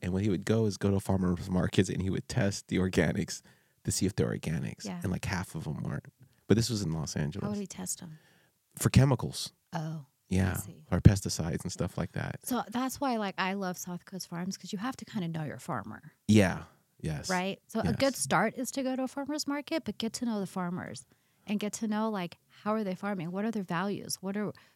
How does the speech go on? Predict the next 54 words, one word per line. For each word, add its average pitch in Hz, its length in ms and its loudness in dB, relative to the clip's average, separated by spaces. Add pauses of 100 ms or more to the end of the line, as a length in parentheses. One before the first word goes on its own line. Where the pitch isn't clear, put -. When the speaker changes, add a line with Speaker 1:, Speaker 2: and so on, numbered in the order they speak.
(120)
Speaker 2:
what 208 100 0
do 254 100 4
they 254 120 2
believe 214 340 0
in? 160 80 -4
Why 185 280 0
are 254 160 4
they 208 160 -2
small 156 320 -6
farmers? 127 480 -8
Like, 156 140 -6
they 233 80 -4
don't 349 140 0
make 302 220 0
any 160 140 -2
money. 160 500 -2
Like, 185 160 -6
why 185 220 0
are 240 60 0
they 240 120 2
doing 262 240 0
what 233 120 0
they're 190 160 -2
doing? 240 340 -2 (320)
Speaker 1:
Yeah. 82 300 2
Speaker 2:
So 214 480 -2
that's 202 300 -2
why 202 220 -2
I 202 160 -2
love 196 300 -6
South, 190 300 -8
I 202 80 -4
mean, 202 160 -4
I 190 180 -4
know 185 320 -6
Farmer 180 280 -4
George 180 320 -8
and 185 140 -4
Rebecca. 196 400 -4
I've 185 180 -4
been 175 220 -6 (320)
getting 185 240 -4
my 170 120 -4
produce 165 380 -10 (140)
from 175 180 -8
them 165 160 -12 (100)
for - 80 -12
years, 175 460 -4
and 180 140 -8
they're 165 260 -8
awesome 185 300 -4
people. - 420 -8 (160)
Speaker 1:
Yes. 95 320 4
Speaker 2:
So, 202 680 -4